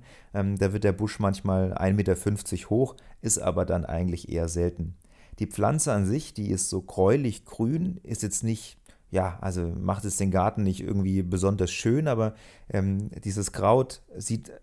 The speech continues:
also ich finde, es sieht einfach toll aus, wenn man mal so ein bisschen näher hingeht. Die Blüten sind auch echt toll und dieses Aroma einfach, dieser Duft,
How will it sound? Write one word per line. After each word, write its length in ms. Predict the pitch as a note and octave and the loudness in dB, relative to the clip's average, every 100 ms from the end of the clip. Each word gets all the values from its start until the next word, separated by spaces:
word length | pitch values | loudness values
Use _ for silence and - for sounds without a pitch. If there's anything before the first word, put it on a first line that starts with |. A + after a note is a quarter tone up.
| - | -8
also 140 | G#2 A2 | -4 -2
ich 140 | B2 | -2
finde, 160 | C#3+ C3 | 0 0
es 100 | - | 0
sieht 140 | A#2+ | -2
einfach 240 | A2+ G#2 - | -2 -2 -2
toll 260 | A#2+ C3+ | 2 4
aus, 240 | A2+ B2 A2 | 4 2 2
wenn 100 | G#2+ | 0
man 140 | G#2 | 0
mal 140 | G#2 | 0
so 80 | G2+ | 0
ein 100 | G2+ | 0
bisschen 360 | G#2+ - G#2+ G#2 | 0 0 0 2
näher 160 | G2+ | 2
hingeht. 460 | G2+ B2 B2+ A#2 A#2 | 2 0 0 -2 -2
Die 60 | G#2+ | -6
Blüten 440 | A2 A2+ A#2+ A2 - - | -2 -2 -2 -6 -8 -14
sind 180 | - - | -6 -2
auch 200 | - A#2 | 0 0
echt 240 | - - | -2 -6
toll 240 | - A2+ B2+ | 0 2 2
und 140 | G#2 | 2
dieses 240 | G#2+ - - | -2 -2 -2
Aroma 580 | G#2 F#2 A2+ C3 G2 | 0 2 2 4 2
einfach, 320 | E2+ F2+ F#2+ - | 2 0 -2 -4
dieser 220 | G2+ F#2 | -2 -2
Duft, 420 | F#2+ B2+ - - | -2 -2 -4 -10